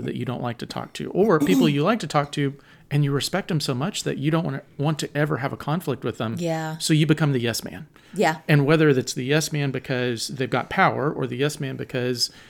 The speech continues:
Speaker 1: you know, "I wanna succeed and therefore I'm, I'm afraid." So it comes out of this whole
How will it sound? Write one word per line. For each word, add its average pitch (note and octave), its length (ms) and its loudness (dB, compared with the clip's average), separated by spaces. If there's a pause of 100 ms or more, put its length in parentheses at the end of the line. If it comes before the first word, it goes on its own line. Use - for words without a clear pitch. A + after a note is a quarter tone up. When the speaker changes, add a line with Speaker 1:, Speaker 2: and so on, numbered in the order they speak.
(320)
Speaker 1:
you C#3 120 0
know, B2 80 -2
"I D3+ 180 2
wanna D#3+ 240 4
succeed F3 640 2
and C3+ 120 0
therefore C#3+ 520 0
I'm, B2+ 240 -4 (120)
I'm A#2+ 100 -4
afraid." E3 540 0 (480)
So F#3 140 4
it G3+ 140 4
comes A3 240 4
out D#3+ 160 6
of D#3 80 6
this C#3+ 160 2
whole C#3 420 0